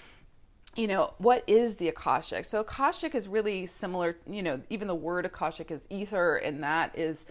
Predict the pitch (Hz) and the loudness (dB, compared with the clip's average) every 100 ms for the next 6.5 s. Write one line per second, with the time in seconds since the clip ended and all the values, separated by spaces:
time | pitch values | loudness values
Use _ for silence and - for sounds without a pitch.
0 | - - - - 247 226 - 202 - - | -18 -20 -12 -4 0 0 -2 -10 -14 -12
1 | - - - 180 - 170 165 - 170 170 | -8 -8 -8 -8 0 2 0 2 8 10
2 | 170 170 175 180 - 175 170 170 156 165 | 10 8 4 -2 -4 -2 -2 0 2 2
3 | 160 151 170 170 151 160 - 151 151 151 | 2 0 -2 -4 -4 -4 -4 -6 -6 -6
4 | 151 143 - - 156 - 165 165 147 156 | -6 -6 -6 -10 -10 -6 -4 -4 -4 -6
5 | - 151 160 160 - - - - - - | -4 -2 0 -2 -10 -20 -20 -20 -20 -18
6 | - 190 147 151 | -8 -4 -2 -2